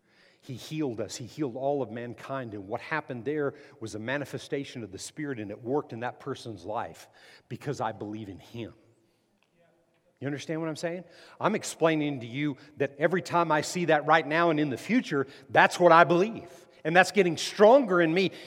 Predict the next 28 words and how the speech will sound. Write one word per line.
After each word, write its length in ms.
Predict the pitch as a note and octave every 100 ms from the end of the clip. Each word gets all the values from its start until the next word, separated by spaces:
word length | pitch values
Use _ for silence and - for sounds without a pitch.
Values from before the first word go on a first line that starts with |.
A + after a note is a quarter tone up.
| -
Has 260 | A3 C#3
nothing 640 | F3 F#3+ D4 D#4 D#4 C#4 F#3
to 140 | A#3
do 240 | D#3+ A#3+
with 160 | G3+ D#3+
me, 420 | G3+ D4 G#3+ E3 - -
first 300 | A#3+ - G3
and 120 | F3+
foremost. 800 | B3 C#4+ G#3 C3 D3 - - - - - _ _ _ _ _ _ _ _ _ -
Has 220 | G3+ - -
everything 540 | D4 D#4 D#4+ C4+ C#4
to 100 | A#3+
do 140 | A3 A3+
with 160 | G#3
Him, 360 | B3+ C#4+ G#3+ G#3 - - -
and 200 | F#3+ G3+
then 240 | G3 F3+ - - - _
He 220 | - D4+
makes 340 | D#4+ C4 F3+ G#3+
it 80 |
about 320 | G#3+ A3 A3 A#3+
me 100 | C#4+
because 300 | A3+ A3 F#3
I 140 | A#3
have 140 | C4+ -
to 100 | E3
take 300 | - A3 A3
ownership 720 | D#4+ D4+ B3+ - G3 D4